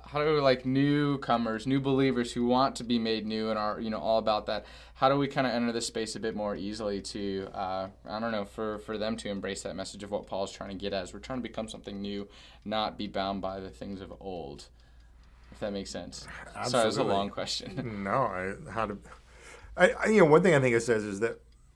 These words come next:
Speaker 2: w-, those of us who have been in Christ longer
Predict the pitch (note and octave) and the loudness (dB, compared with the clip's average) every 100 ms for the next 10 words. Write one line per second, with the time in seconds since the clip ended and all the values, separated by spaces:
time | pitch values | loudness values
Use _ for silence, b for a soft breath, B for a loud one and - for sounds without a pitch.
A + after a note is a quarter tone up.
0 | - A#2+ A#2 B2+ - E3 A2 A#2 B2 B2 | -20 -14 -12 -12 -14 -12 -2 0 2 0
1 | G#2+ - - G2+ A2 F2+ F#2 A2 A#2 G2+ | 0 -2 -4 -2 -2 -4 -4 -4 -4 -6
2 | - G2 - G2 G2+ F#2+ F2+ F2 | -4 -4 -6 -8 -8 -6 -8 -10